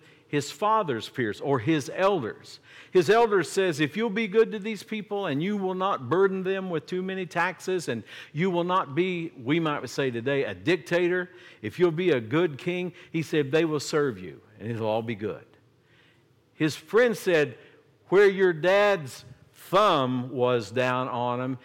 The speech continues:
he said, "you let it be so hard, it'd be like your thigh on them." In other words, where he did something, you do it heavier,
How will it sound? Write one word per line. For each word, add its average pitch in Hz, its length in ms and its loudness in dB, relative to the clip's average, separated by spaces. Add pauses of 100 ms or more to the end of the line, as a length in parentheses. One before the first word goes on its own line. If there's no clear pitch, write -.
(100)
he 147 140 -2
said, 131 260 -4
"you 208 140 -2
let 180 240 2
it 147 160 -6
be 151 160 0
so - 220 -4
hard, 147 260 0
it'd 135 100 -2
be 147 100 -2
like 147 260 -2
your 165 160 0
thigh 110 720 0
on 92 240 -10
them." 78 160 -12 (1400)
In 131 60 0
other 139 140 2
words, 120 300 -4 (440)
where 143 160 2
he 139 160 -4
did 160 240 0
something, 170 380 -4
you 151 120 -2
do 143 160 0
it 120 80 0
heavier, 107 540 -6